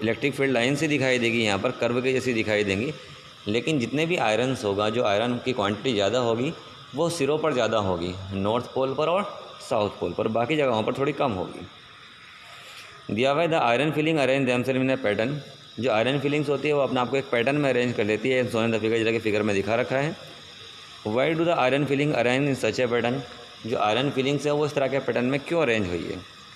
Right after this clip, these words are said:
"What does this pattern demonstrate?" और ये पैटर्न जो है वो किस चीज़ को represent करता है? "The magnet exert in-, influence in the region surrounding it।"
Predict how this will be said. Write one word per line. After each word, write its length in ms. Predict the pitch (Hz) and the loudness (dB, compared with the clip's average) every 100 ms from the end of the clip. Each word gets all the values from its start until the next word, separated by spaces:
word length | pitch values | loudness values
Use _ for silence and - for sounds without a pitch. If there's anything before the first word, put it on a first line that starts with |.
| - - - - - - - - 104 | -20 -20 -20 -20 -20 -20 -18 -6 -2
"What 200 | 151 151 | 0 2
does 260 | 165 156 | 2 2
this 160 | 143 147 | 0 2
pattern 320 | 135 127 143 135 - - 101 95 | 2 2 2 0 -6 -12 -4 0
demonstrate?" 600 | 117 131 123 135 135 131 | 2 2 2 2 0 0
और 140 | 139 | 0
ये 240 | 135 156 160 | 2 0 0
पैटर्न 320 | 131 123 135 | 0 0 2
जो 60 | |
है 80 | 139 | 2
वो 80 | 139 | 0
किस 200 | 156 156 | -2 -2
चीज़ 180 | 156 - | -2 -2
को 200 | 156 143 | 0 2
represent 460 | 117 110 120 135 | 0 2 2 2
करता 260 | 110 107 135 | 2 2 2
है? 220 | 131 175 - - - - - - - - - - 104 | 0 -2 -8 -16 -16 -16 -18 -18 -18 -18 -18 -10 -2
"The 140 | 120 | 0
magnet 440 | 123 131 139 175 165 | 2 2 2 2 2
exert 380 | 147 139 151 | 2 2 2
in-, 260 | - 139 139 - | 2 0 -2 -4
influence 440 | 120 117 127 127 131 | -2 0 2 2 2
in 100 | 120 | 2
the 80 | 117 | 2
region 260 | 113 127 113 | 2 0 2
surrounding 520 | 104 107 107 98 | 2 2 2 0
it।" 40 | 90 | -2